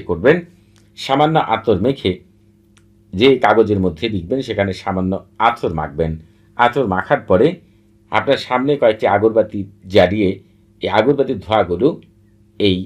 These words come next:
লিখাগুলির উপরে যেন লাগে এমনভাবে ধরে রাখবেন। ধরে রাখার পরে কয়েক মিনিট এমনভাবে করার পরে এই কাগজটিকে ভালো করে ভাঁজ করবেন, ছোট্ট একটি মাদুলিতে ভরে গলায়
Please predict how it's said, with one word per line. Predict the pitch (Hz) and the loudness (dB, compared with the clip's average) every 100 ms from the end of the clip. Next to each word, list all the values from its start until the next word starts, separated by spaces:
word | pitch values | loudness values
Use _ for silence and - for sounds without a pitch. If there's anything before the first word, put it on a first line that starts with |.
| - _ _ _ - | -10 _ _ _ -6
লিখাগুলির | 101 117 135 110 98 87 | -6 -2 0 0 -2 -2
উপরে | 87 82 | -4 -2
যেন | 85 82 | -4 -4
লাগে | 85 101 175 - _ _ _ | -4 -2 -4 -6 _ _ _
এমনভাবে | 104 113 117 95 98 80 | 0 0 -2 -6 -8 -4
ধরে | 110 85 | -2 0
রাখবেন। | 73 71 76 80 82 _ _ 92 | -2 -4 -6 -6 -8 _ _ -4
ধরে | 123 143 131 | 2 4 4
রাখার | 101 107 90 | 2 -2 -2
পরে | 147 123 95 101 _ - | 2 2 0 -6 _ 2
কয়েক | 131 135 131 | 2 0 -4
মিনিট | 113 98 | -6 -4
এমনভাবে | 92 92 87 90 95 95 | -4 -4 -6 -8 -8 -4
করার | 87 82 | -4 -2
পরে | 127 107 87 _ _ _ _ - | 0 0 -2 _ _ _ _ -2
এই | 156 156 | 0 2
কাগজটিকে | 117 147 - 127 107 92 - _ - - - | 2 2 0 -8 -6 -6 -8 _ -20 -18 0
ভালো | 151 170 143 | 2 2 0
করে | 117 82 | -4 -4
ভাঁজ | - - | -8 -8
করবেন, | 92 80 82 80 - | -10 -6 -6 -8 -12
ছোট্ট | - - - 98 | -12 -10 -8 -8
একটি | - 90 | -6 -6
মাদুলিতে | 90 90 80 80 | -4 -6 -8 -2
ভরে | 117 110 85 _ _ _ - | 4 4 2 _ _ _ -10
গলায় | 82 104 107 95 | 2 4 6 4